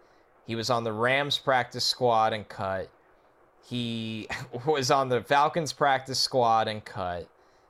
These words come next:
before training camp even began. Then he makes it into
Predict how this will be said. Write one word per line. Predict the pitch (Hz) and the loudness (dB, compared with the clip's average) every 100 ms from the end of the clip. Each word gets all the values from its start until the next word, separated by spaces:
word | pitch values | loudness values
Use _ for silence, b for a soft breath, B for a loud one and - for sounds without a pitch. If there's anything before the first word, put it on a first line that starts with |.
| b | b
before | 113 151 139 | 0 4 4
training | 139 135 123 | 2 0 0
camp | 113 120 110 | -2 -2 -2
even | 113 107 107 | -4 -6 -8
began. | 208 180 95 90 78 78 - _ b b b b | -10 -10 -10 -10 -10 -14 -18 _ b b b b
Then | - 220 | 0 0
he | 269 220 | 0 0
makes | 160 190 202 - | 2 2 2 2
it | 220 | 0
into | 165 170 - 170 156 147 135 131 | 0 -4 -4 -2 0 0 -2 -4